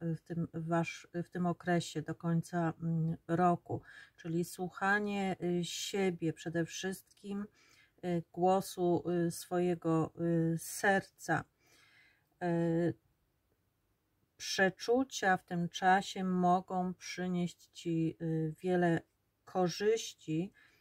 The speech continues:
jeżeli ich, y, posłuchasz, podejmiesz, y, ryzyko i, y, zaczniesz, y, działać, tak? Mm.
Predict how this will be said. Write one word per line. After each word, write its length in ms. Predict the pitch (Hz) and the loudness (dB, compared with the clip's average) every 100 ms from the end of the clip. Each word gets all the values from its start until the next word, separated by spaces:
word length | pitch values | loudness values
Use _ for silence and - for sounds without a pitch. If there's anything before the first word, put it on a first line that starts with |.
| _ _ | _ _
jeżeli 760 | 175 175 185 175 185 180 175 - | -2 2 2 2 2 4 2 0
ich, 300 | 170 165 - - | -4 -6 -8 -4
y, 260 | 170 165 165 - | 2 2 2 -2
posłuchasz, 880 | 185 - - 214 240 233 208 208 | -4 -4 -4 -2 0 2 2 0
podejmiesz, 640 | - 170 180 180 175 170 - | -6 -2 0 2 0 -2 -8
y, 400 | _ 170 165 165 | _ 0 2 2
ryzyko 760 | 185 175 185 180 - 185 - - | 2 -2 -4 -6 -2 -2 -2 -4
i, 240 | 165 165 - _ - _ - | -2 -2 -4 _ -20 _ -4
y, 240 | 175 165 160 | 2 2 2
zaczniesz, 960 | 160 170 175 - 180 175 170 - - | 4 6 4 -2 -2 0 0 -4 -8
y, 440 | - 170 165 165 160 _ | -6 -2 -2 -2 -4 _
działać, 720 | - 185 175 165 156 - - - | 2 6 6 6 2 -4 -12 -8
tak? 400 | 165 180 233 _ _ _ _ _ _ _ _ _ _ _ _ _ _ _ | -2 -2 -2 _ _ _ _ _ _ _ _ _ _ _ _ _ _ _
Mm. 500 | 196 160 156 156 151 | -2 2 2 2 -2